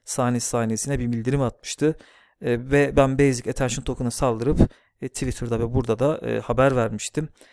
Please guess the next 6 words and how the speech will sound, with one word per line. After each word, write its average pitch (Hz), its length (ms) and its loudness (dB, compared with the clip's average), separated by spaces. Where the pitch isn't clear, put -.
E, - 60 -16
Basic 131 240 2
Attention 135 360 -2
Token'da 135 600 0
bir, - 400 -2
e, - 220 -8